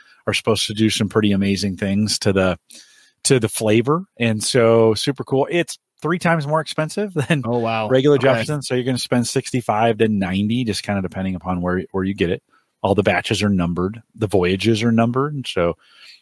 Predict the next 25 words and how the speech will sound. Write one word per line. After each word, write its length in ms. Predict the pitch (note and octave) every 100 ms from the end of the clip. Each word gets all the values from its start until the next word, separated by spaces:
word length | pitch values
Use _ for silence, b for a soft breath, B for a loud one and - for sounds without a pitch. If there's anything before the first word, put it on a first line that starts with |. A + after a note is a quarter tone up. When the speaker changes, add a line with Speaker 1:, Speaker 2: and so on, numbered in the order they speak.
| _
Speaker 1:
my 160 | A2 G2+
very 200 | G#2+ G#2
first 240 | - G#2+
bottle 320 | - G2+ G#2+ G2+
was 160 | G2
voyage 280 | F#2 G2 F#2
seventeen, 760 | - F#2+ F2+ - - G2 F#2 G2
and 80 | G2
the 40 |
bottle 280 | E2+ F2 E2
I 80 | E2+
have 140 | E2+
now 180 | E2+ E2+
is 80 | E2+
voyage 300 | E2 D2+ -
twenty. 340 | - D#2+ F#2
Not 240 | C3+ D3+ -
that 100 | E3+
I'm 180 | D3+ C3+
<laughs> 80 |
reading 280 | E3+ C#3+ C3
or 100 | A2 - _
keeping 320 | - C3+ G#2
track, 380 | - D#3+ G2+ D2+ _
but 240 | A#2 G#2+